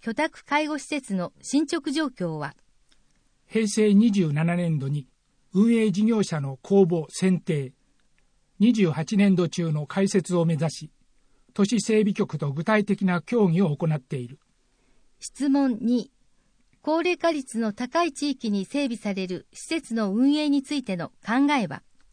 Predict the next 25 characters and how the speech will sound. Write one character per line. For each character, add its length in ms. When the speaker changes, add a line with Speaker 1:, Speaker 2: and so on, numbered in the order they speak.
Speaker 2:
介 220
護 140
事 140
業 220
者 160
と 140
一 100
体 280
的 240
に 300
地 180
域 180
安 160
心 220
カ 140
フ 100
ェ 40
の 120
開 200
設 280
を 80
す 140
る 100
な 140
ど、 160